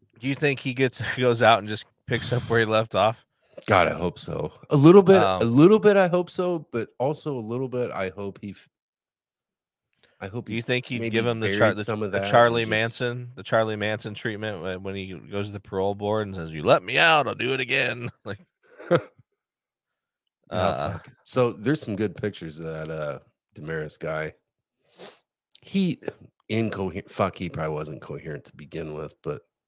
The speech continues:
Speaker 2: he took a couple good shots with that hammer,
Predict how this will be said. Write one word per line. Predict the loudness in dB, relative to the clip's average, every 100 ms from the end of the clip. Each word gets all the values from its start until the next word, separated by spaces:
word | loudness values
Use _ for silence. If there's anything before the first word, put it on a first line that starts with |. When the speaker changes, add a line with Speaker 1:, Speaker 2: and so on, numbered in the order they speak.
| _ _ _ _ _ _ _ _ _
Speaker 2:
he | -2
took | -2
a | 0
couple | -4 -4
good | -8 -10
shots | -6 -6 -6 -10
with | -10
that | -10
hammer, | -8 -8 -8 -12